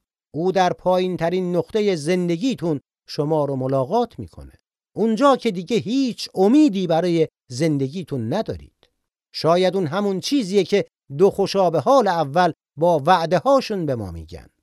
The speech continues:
کسانی که واقعاً در جایگاه فیض هستند، کسانی هستند که در روح فقیرند.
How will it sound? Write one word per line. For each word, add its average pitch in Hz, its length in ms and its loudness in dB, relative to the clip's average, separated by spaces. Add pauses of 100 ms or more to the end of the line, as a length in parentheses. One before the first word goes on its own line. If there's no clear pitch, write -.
(400)
کسانی 226 420 0
که 240 140 0
واقعاً 196 600 2
در 202 120 2
جایگاه 185 600 0
فیض 247 460 -4
هستند، 180 560 -2 (300)
کسانی 247 480 0
هستند 180 480 -4
که 175 120 -4
در 151 240 0
روح 160 300 -4 (320)
فقیرند. 135 760 -4